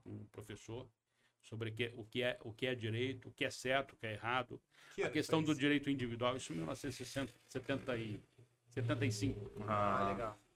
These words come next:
Speaker 1: Setenta e cinco, setenta e seis, questão do direito individual, do coletivo. Eu falava, "Não, peraí, tem alguma coisa errada. Eu,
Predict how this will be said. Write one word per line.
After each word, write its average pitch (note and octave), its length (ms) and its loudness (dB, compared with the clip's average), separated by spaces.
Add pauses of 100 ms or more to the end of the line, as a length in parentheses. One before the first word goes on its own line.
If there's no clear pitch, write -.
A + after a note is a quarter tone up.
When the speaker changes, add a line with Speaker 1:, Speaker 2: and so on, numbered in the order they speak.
(480)
Speaker 1:
Setenta D3 400 0
e C3 60 0
cinco, D#3+ 240 -2
setenta B2 400 -4
e A#2 40 -4
seis, C3+ 320 -2
questão D3 460 2 (160)
do C3+ 140 -2
direito C#3+ 340 2
individual, B2 640 2
do B2 140 -6
coletivo. C#3+ 720 -4 (560)
Eu - 60 -12
falava, C#3 280 0
"Não, C#3 240 0
peraí, B2 320 -4
tem A2+ 120 -6
alguma B2+ 220 -4
coisa B2 220 -4
errada. G2 360 -12
Eu, A2 160 -8